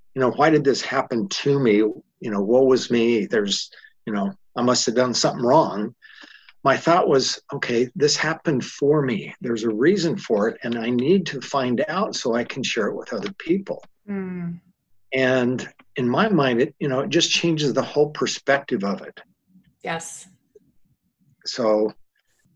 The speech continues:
Speaker 1: I wound up, not right away, but later that night, I got up to go to the bathroom and passed out again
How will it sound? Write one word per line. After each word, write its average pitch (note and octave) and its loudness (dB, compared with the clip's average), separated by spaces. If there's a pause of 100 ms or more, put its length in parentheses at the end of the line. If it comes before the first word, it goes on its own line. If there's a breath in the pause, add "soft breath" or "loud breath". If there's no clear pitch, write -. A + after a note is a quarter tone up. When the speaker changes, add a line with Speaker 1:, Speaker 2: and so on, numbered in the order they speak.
Speaker 1:
I C3+ 0
wound C#3 4
up, C#3+ 2 (540)
not D#3 4
right D3+ 6
away, C3+ 6
but A#2+ 0 (520)
later B2 4
that B2 2
night, A#2+ 2
I A#2 4
got G#2+ 0
up G2 -4
to - -14
go A2+ -2
to A2 0
the G#2 0
bathroom A2 0
and G#2 -4
passed G2+ -4
out G#2+ 0
again G#2+ -2